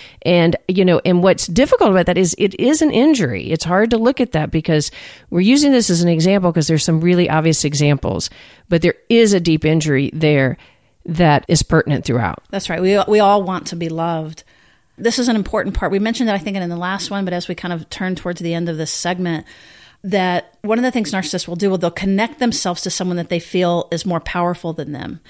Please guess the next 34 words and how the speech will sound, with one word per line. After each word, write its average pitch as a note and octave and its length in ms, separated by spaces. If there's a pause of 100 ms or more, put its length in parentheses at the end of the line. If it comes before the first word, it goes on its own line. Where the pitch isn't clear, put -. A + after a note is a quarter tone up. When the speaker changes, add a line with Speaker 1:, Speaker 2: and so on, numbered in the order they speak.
(320)
Speaker 2:
And F#3 120
then G3+ 160
they G3+ 160
will B3+ 160
mirror F#3+ 580
that E3 260
person. - 640
It's F3+ 140
basically G#3 380
an F#3+ 80
idealization. F3 1040 (600)
So - 180
one A3+ 160
of C4 100
the A#3+ 40
things G3+ 160
I F#3 60
think B3 220
that's D#3+ 160
happening F#3+ 600 (120)
nationally F#3 880
is F3+ 220
that F3 300 (340)
folks - 420 (560)
that F#3 300
are F3 100
connecting, F3+ 880 (1120)
right, F#3 340
that, G3 160
like, F#3 240
if - 340 (120)
this G#3+ 260
person A3 520
is - 300